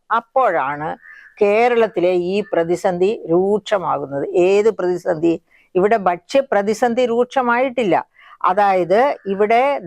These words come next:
ധനപ്രതിസന്ധിയാണ് സംസ്ഥാനത്ത് രൂക്ഷമായത്. ഈ ധനപ്രതിസന്ധി രൂക്ഷമായപ്പോൾ നാം എന്താണ് കേൾക്കുന്നത്? സപ്ലൈകോയ്ക്ക് ആയിരത്തി അഞ്ഞൂറ്റി ഇരുപത്തഞ്ച് കോടി കടം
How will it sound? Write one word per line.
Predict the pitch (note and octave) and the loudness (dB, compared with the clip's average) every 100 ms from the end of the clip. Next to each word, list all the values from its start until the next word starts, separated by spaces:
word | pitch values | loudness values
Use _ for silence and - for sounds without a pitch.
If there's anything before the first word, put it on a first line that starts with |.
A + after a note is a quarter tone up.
| F3 | -4
ധനപ്രതിസന്ധിയാണ് | F#3+ A3 C4+ D#4+ D4+ D4 D4 C4+ A#3+ G3 E3+ F3 | -2 -2 -2 0 0 0 0 0 2 2 0 -4
സംസ്ഥാനത്ത് | F#3 E3+ - F#3+ F#3+ F#3 | -6 -8 -2 0 0 0
രൂക്ഷമായത്. | A3 F#3+ F3+ F#3+ - F#3+ D3+ C3 C#3 - - _ _ - | 0 0 0 -2 0 -2 -2 -8 -8 -12 -16 _ _ -2
ഈ | C#4+ | 0
ധനപ്രതിസന്ധി | C4 G#3+ A#3 B3+ D4 C#4+ C4+ C4 A#3+ | 2 0 -2 0 -2 0 -2 0 2
രൂക്ഷമായപ്പോൾ | G#3+ G#3+ G#3+ A#3+ A3 G#3+ G#3 G#3+ | 2 0 0 -4 0 -2 0 -2
നാം | G3+ G3 G3+ | 0 -2 -2
എന്താണ് | F3+ F#3 A3+ B3+ | -4 0 0 0
കേൾക്കുന്നത്? | A#3+ A#3 G#3+ A3+ A3+ A#3+ B3 _ - - | 0 -2 0 0 2 2 0 _ -20 -6
സപ്ലൈകോയ്ക്ക് | G#3+ F#3+ - C#4 C#4+ C#4 - A3 G#3 G#3+ | -4 -4 -2 0 0 -2 -2 -2 0 0
ആയിരത്തി | F3 G3 A#3+ C4+ C4+ B3 B3+ | 0 0 0 0 -2 -2 0
അഞ്ഞൂറ്റി | G#3 A3 A#3 G#3 | 0 0 -2 -2
ഇരുപത്തഞ്ച് | A#3 G3 A3+ B3+ - A#3+ A3 | -4 -2 0 0 0 -2 -2
കോടി | G#3+ F#3+ G3+ G#3+ G#3+ - | -4 0 2 2 -4 -2
കടം | F#3 F3+ F#3+ - | -2 2 0 -2